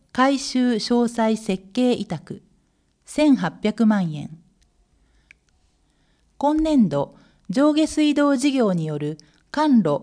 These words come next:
敷設工事が施行されている町道温泉通り線について、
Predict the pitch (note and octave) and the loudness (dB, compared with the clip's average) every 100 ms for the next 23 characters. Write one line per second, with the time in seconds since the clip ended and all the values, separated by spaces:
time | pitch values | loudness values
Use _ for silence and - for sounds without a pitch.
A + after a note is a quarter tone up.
0 | - - G3 C#4+ - - D4+ A#3 F3 D#3 | -6 -6 -2 -2 -4 -2 0 0 -2 -4
1 | E3 D#3+ A3+ A3 G#3+ G3+ G3+ F3 E3 D#3+ | -6 -2 -2 0 -2 -4 -4 -6 -4 -6
2 | D#3+ _ _ _ _ - C#4 C#4+ B3+ C4 | -8 _ _ _ _ -2 0 0 2 2
3 | B3+ A3+ - G#3+ C#4 D4 D4+ D4 C#4 C#4 | 2 0 -2 4 4 4 2 4 2 0
4 | C4 C4 B3 B3 - A3 - - | 0 4 4 4 0 -4 -4 -14